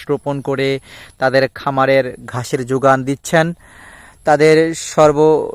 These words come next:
সাফল্যে আমরা সবসময় নিত্য নতুন কাটিং আমরা আমদানি করে থাকি বিশ্ব থেকে, বাহি-, বাহিরের দেশ থেকে।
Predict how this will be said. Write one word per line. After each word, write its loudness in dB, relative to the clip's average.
সাফল্যে 0
আমরা -2
সবসময় -4
নিত্য -6
নতুন -4
কাটিং -2
আমরা 0
আমদানি -4
করে -2
থাকি -8
বিশ্ব -6
থেকে, -6
বাহি-, -2
বাহিরের -2
দেশ -4
থেকে। -4